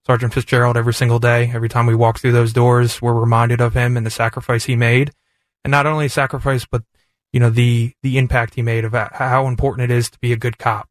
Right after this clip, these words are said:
Um, a-, and that's what he was. He was a good cop. He was a proactive cop.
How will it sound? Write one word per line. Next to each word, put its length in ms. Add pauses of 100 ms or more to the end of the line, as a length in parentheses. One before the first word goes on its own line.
(220)
Um, 540
a-, 180
and 80
that's 280
what 200
he 60
was. 480 (280)
He 480
was 140
a 40
good 140
cop. 360
He 80
was 100
a 60
proactive 480
cop. 320